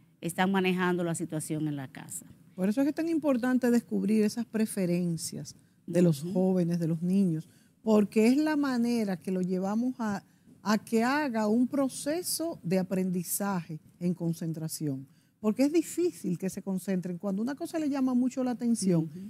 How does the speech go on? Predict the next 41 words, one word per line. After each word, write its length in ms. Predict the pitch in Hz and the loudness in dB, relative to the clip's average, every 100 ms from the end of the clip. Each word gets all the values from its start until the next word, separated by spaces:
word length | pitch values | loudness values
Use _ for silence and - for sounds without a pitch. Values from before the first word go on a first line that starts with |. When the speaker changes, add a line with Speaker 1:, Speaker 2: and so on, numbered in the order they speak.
| - | -8
Speaker 2:
Entonces, 500 | 190 202 240 311 302 - - _ - | -2 0 2 0 -2 -8 -20 _ 0
ese, 400 | 269 392 - 415 - 320 | 2 4 4 2 2 2
esa, 200 | 330 - 277 | 2 0 0
esa 260 | 330 427 | 2 0
concentración, 720 | 415 415 403 359 339 - 226 214 | -4 -4 -4 0 0 2 2 4
ese 200 | 226 254 | 2 0
proceso 460 | 262 262 269 262 262 | 0 0 0 0 0
de 60 | |
aprendizaje 760 | 233 240 226 208 208 202 208 196 | 2 2 4 2 2 0 2 4
en 100 | 202 | 6
un 180 | 247 254 | 6 6
área 400 | 233 214 180 165 | 6 6 6 4
que 100 | 185 | 2
les 160 | 180 | 0
gusta, 520 | - 175 160 - 151 - _ _ _ - | 2 2 2 0 -12 -14 _ _ _ -8
se 200 | - 247 | 2 2
acostumbran 760 | 233 233 - 311 277 208 196 | 4 -2 -2 0 2 2 0
y 60 | 190 | -2
la 80 | 180 | -4
pueden 240 | 196 220 | -2 -2
llevar 240 | 220 214 202 | 0 -2 -2
a 100 | 180 | -2
otro. 440 | 233 240 - 147 _ _ - | -2 -4 -8 -18 _ _ -2
Porque 420 | 220 220 214 - | -2 2 0 2
lo 200 | 202 214 | 2 2
que 120 | 233 220 | 2 0
sí 340 | - 247 302 | 2 2 2
es, 320 | 320 339 330 | 2 0 -2
aunque 320 | 220 220 233 214 | 2 2 4 2
decía 800 | 208 - 254 330 339 269 170 143 - _ - _ - | 2 2 0 -2 -2 0 -2 -4 -10 _ -20 _ -2
tú 220 | 240 277 294 | 4 6 6
o 140 | 208 | 6
el 80 | 202 | 6
doctor 360 | 202 233 233 | 4 2 2
Dunker 400 | 226 254 254 226 190 | 4 4 4 2 0
que 120 | 220 | 2
hay 120 | 233 | 2
distintos 580 | 262 - - 247 247 269 | 2 -2 0 2 2 -2
procesos 460 | 233 220 226 254 247 | -2 -2 -2 -2 -2
de 80 | |
aprendizaje, 920 | 226 214 208 202 185 - 196 175 160 | -2 -2 0 2 0 -2 -2 -2 -2